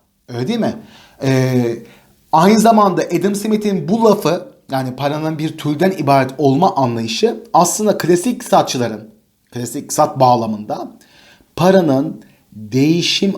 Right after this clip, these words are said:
aracı olma özelliğine vurgu yaptıklarının da en güzel göstergelerinden bir tanesidir. Ardından Keynes'e geldiğimiz zaman Keynes arkadaşlar parayı fazla sevmemekte.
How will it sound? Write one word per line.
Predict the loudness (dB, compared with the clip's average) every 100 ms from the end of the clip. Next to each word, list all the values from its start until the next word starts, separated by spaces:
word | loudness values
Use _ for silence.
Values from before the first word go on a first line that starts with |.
| 2
aracı | 2 2 0 -2 0
olma | 2 4 2 -2
özelliğine | -2 -2 0 0 0 0 0 -2 -4 -12 _
vurgu | 0 2 2 2
yaptıklarının | 2 2 -2 -6 -2 -2 -2
da | -4
en | -4 -2 -2
güzel | -2 -2
göstergelerinden | -2 -4 -4 -4 -2 -2 -2
bir | -4
tanesidir. | -6 -8 -10 -10 -12 _ _ _ _ _ -20 -20 -8 2
Ardından | 4 4 2 2 0 0
Keynes'e | -4 -2 0 0
geldiğimiz | 0 0 -2 -2 -4 0
zaman | 2 2 -2 -4
Keynes | 0 2 2 2
arkadaşlar | 2 0 -2 -2 0 0 0
parayı | -2 0 0
fazla | 4 2 2
sevmemekte. | -2 2 2 2 -2 -4 -10 -10 -10